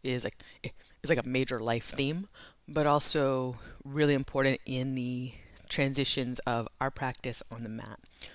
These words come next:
So the th-, other thing about down dog is that it's essentially an arm balance. And don't leave. Like, arm balancing sounds,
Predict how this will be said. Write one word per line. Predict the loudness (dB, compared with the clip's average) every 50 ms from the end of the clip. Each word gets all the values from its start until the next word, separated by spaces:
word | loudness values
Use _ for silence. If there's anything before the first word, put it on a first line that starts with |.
| -18 -20 -20 -20 -20 -20 _
So | -18 -14 -12 -8 -4 -4 -2 -2 -2 -4 -4 -6 -8 -12 _ _ _ _ _ _ _ _ _ _ _ _ _ _ _ _ _ _ _ _ -10
the | -2 2 2 2
th-, | 2 0 -12 -14 -10 -4 -2
other | -2 0 0 -2 -6 -4
thing | -6 -6 -2
about | -2 -2 -2
down | 0 -2 -4 -2 -2
dog | -2 -2 -2 -4 -6 -10 -20 -20 -20 -20 -20 -20 _ _ -2
is | 0 0
that | 2 2
it's | 2 2
essentially | 2 2 2 2 2 2 2 2 2 2
an | 0 -2 -4
arm | -4 -6 -4 -4 -4
balance. | -6 -6 -6 -10 -10 -6 -6 -6 -6 -6 -10 -20 -20 _ -4 0
And | 2 4 4 2 0 -2 -6 -8 -10 -14 -16 -8 -4
don't | -2 -2 0 0
leave. | 0 -2 -2 -4 -10 -12 -14 -16 -20 -20 -20 -20 _ _ -18
Like, | -18 -18 -18 _ -20 -20 -20 _ _ _ -20 -20 _ -4
arm | 0 0 2 6 8
balancing | 8 10 10 8 6 6 4 2 2 2 0 0 2
sounds, | 4 6 8 8 6 6 4 2 2 0